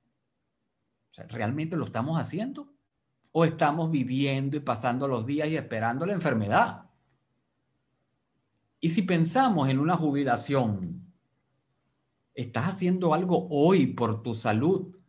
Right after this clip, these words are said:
para lograr tener una vejez saludable mañana? ¿Quieres permanecer sano, saludable, fuerte después de los setenta, ochenta años y no depender de otros para moverte?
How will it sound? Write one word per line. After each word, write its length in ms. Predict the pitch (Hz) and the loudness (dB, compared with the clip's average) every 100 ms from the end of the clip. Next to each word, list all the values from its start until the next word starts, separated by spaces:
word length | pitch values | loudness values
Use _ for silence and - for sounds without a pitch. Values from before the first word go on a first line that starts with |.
| _ _ | _ _
para 240 | 135 131 131 | 0 2 4
lograr 680 | 131 117 110 139 240 233 | 2 2 2 2 2 0
tener 320 | 160 131 139 | -2 0 2
una 220 | 196 196 180 | 0 0 -2
vejez 420 | 123 107 165 165 | -2 -2 -2 0
saludable 640 | 214 175 113 131 165 190 | 0 2 4 4 4 2
mañana? 640 | 165 107 117 175 214 262 - _ _ _ _ _ _ _ | 2 2 0 0 -4 -8 -14 _ _ _ _ _ _ _
¿Quieres 460 | 175 247 320 254 - | 2 4 4 2 2
permanecer 640 | 170 147 135 131 - 180 | 0 2 2 0 -2 -4
sano, 800 | 180 147 151 190 156 185 262 - _ _ _ _ _ _ _ _ | -2 0 2 2 2 0 -4 -14 _ _ _ _ _ _ _ _
saludable, 920 | - 135 117 113 95 110 147 160 135 | -6 -2 0 -2 -4 -2 0 2 0
fuerte 580 | 104 - 139 190 185 135 | -2 0 4 4 2 0
después 320 | 120 110 143 | 0 0 0
de 60 | 180 | 2
los 160 | 180 123 | 0 0
setenta, 560 | 110 110 147 196 139 | -2 -2 -2 0 0
ochenta 560 | 117 117 143 160 156 135 | -2 -2 -2 0 2 0
años 520 | 160 165 202 214 - - _ _ | 0 -2 -2 -4 -12 -20 _ _
y 100 | 127 | -2
no 140 | 143 147 | 2 2
depender 680 | 185 180 117 110 110 170 | 2 2 2 2 2 0
de 140 | 160 107 | -2 -2
otros 400 | 127 180 123 110 | -4 -4 -6 -4
para 200 | 107 107 | -2 -2
moverte? 720 | 110 110 151 170 220 262 | -2 -2 -4 -6 -12 -16